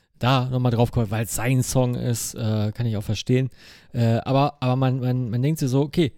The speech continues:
der Song ist aber viel, viel schneller, äh, äh, wollte dann halt wahrscheinlich auch beweisen, ey, ich kann das noch geiler spielen. Tut dem Song eigentlich ganz gut,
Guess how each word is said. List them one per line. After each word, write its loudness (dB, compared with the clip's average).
der -2
Song -2
ist -8
aber -2
viel, -2
viel -2
schneller, 0
äh, -2
äh, -8
wollte -4
dann -4
halt -6
wahrscheinlich -4
auch -8
beweisen, -4
ey, -4
ich -14
kann -6
das -8
noch -4
geiler -6
spielen. -4
Tut 2
dem 0
Song -2
eigentlich 0
ganz -2
gut, -2